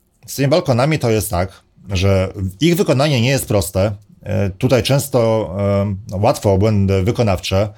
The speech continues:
które spowodują, że jeżeli na balkonie znajdzie się woda deszczowa, to ona po prostu dostanie się do wnętrza budynku i odpowiednie zabezpieczenie balkonu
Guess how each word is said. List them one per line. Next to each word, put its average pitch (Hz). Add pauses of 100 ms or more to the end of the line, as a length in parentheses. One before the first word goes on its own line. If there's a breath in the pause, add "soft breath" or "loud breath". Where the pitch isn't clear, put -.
(360 soft breath)
które 117
spowodują, 110
że 98
jeżeli 104
na 101
balkonie 98
znajdzie 95
się 92
woda 92
deszczowa, 95
to 117
ona 117
po 98
prostu 90 (460 loud breath)
dostanie 110
się 101
do 104
wnętrza 107
budynku 95
i 117
odpowiednie 117
zabezpieczenie 110
balkonu 98